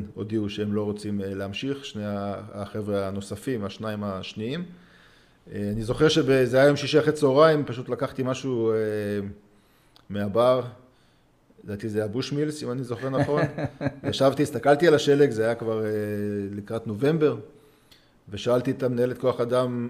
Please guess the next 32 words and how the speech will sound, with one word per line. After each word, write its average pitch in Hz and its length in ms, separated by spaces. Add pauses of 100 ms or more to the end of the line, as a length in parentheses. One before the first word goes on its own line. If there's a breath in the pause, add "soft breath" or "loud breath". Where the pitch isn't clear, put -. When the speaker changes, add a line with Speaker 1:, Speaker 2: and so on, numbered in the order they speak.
Speaker 1:
"האם 120 240
גם 120 160
את 147 240
מתכוונת 120 460
לעזוב? 123 520
כי 123 120
אם 123 60
כן, 120 180
תגידי 139 340
לי, 170 160
ואז 127 180
אני 120 100
אתחיל 113 160
את 110 40
הכל 120 160
מחדש 120 380
לבד, 175 340
או 185 360
שאת 170 500
מעדיפה 139 280
להישאר, 160 500
ואז 135 200
פשוט 123 140
תעזרי 131 280
לי 139 100
להבין 127 360
מה 127 80
קרה 135 320
פה, 139 260
ונתקדם 110 680
משם." 139 300
אה, 196 40